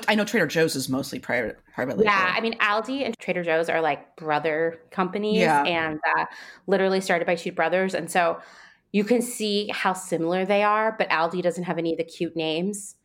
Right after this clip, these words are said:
Speaker 2: but the food is very similar.
Speaker 1: Got it. Yeah. I mean, sometimes it's really nice to just go into a very, like, cu-, like, a Vons and just be like, "They've got Ruffles."
Speaker 2: Yeah,
Speaker 1: Yeah. <laughs>
Speaker 2: yeah, totally. I was,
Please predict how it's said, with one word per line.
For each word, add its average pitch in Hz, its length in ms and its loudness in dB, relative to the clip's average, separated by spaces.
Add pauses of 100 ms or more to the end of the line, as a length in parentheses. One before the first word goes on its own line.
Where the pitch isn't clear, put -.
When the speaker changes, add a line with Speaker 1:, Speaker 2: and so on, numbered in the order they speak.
(340)
Speaker 2:
but 220 260 4
the 214 80 2
food 214 300 -2
is 208 320 -2
very 170 360 2
similar. 143 600 -4 (140)
Speaker 1:
Got 139 120 0
it. 107 220 -4 (420)
Yeah. 160 320 2
I 220 60 4
mean, 233 120 2
sometimes 294 260 2
it's - 140 0
really 170 160 2
nice 160 200 -2
to - 80 -4
just - 260 -4
go 156 340 0
into 151 540 -2
a 151 80 -4
very, 147 320 -4
like, 151 220 -6 (280)
cu-, - 280 -4
like, 160 180 2
a 180 80 2
Vons 143 640 0
and 143 160 0
just 135 120 -4
be 160 60 -2
like, 131 240 -6 (100)
"They've 254 240 4
got 294 300 -4
Ruffles." 247 1400 0 (260)
Speaker 2:
Yeah, 330 680 4
Speaker 1:
Yeah. - 60 -2
<laughs> - 0 -
Speaker 2:
yeah, 330 640 4 (220)
totally. 381 360 4 (160)
I 247 180 4
was, 285 220 -8